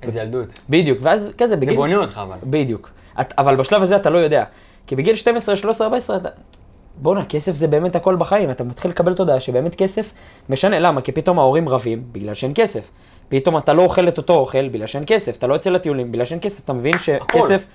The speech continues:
Speaker 2: הוא המוטיב.
Speaker 1: בדיוק, זה האמצעי להשיג הכל בסוף.
Speaker 2: בסוף,
Speaker 1: אין מה
Speaker 2: בסוף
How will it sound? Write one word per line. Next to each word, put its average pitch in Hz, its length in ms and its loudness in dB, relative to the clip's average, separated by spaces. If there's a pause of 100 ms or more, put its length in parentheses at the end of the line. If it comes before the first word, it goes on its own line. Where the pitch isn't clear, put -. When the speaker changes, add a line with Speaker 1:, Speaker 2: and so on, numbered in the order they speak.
(120)
Speaker 2:
הוא 185 160 2
המוטיב. 196 520 0 (120)
Speaker 1:
בדיוק, 170 280 -8 (140)
זה 135 180 0
האמצעי 240 260 -4
להשיג 247 200 -10
הכל 240 220 -8
בסוף. 156 220 -10 (300)
Speaker 2:
בסוף, 175 320 0
Speaker 1:
אין 190 60 -8
מה - 60 -2
Speaker 2:
בסוף - 100 0